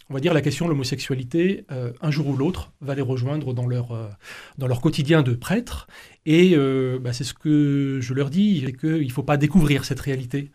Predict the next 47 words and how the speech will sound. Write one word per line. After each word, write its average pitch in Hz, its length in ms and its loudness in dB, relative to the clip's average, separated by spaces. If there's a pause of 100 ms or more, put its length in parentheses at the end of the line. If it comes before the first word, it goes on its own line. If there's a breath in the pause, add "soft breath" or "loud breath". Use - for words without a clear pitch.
(440 loud breath)
Euh, 131 200 -4
il 123 80 -2
faut 151 120 0
s'y 151 120 -2
préparer. 131 440 0 (540)
Et 147 60 -4
même, 156 300 4
euh, 131 260 -2 (360)
s'y - 160 -8
préparer 160 400 4
intensément, 170 520 2
parce 165 220 -4
que 151 180 2 (280 loud breath)
la 131 80 -2
rencontre 170 480 2
avec 135 260 -2
des, 123 240 0
des 127 100 -6
personnes 147 300 -4
homosexuelles, 147 720 -2 (480 loud breath)
souvent, 165 340 4
c'est, 151 380 2
euh, 131 480 -2 (380)
le 143 80 -6
rôle 143 160 2
du 143 80 -6
prêtre 170 260 -6
est 139 140 -2
essentiel. 131 460 -6
Parfois 160 280 2
même, 202 240 4 (340 loud breath)
c'est - 220 0
le, 135 220 4
le 123 100 -2
prêtre - 320 -4
qui 151 100 -2
va 131 100 0
rencontrer 135 420 -2
pour 156 180 -4
la, 127 220 -4 (140)
qui 143 100 -8
va 143 320 -2
entendre 180 360 4
pour 156 140 4
la 151 100 6
première 190 380 4
fois 170 320 -2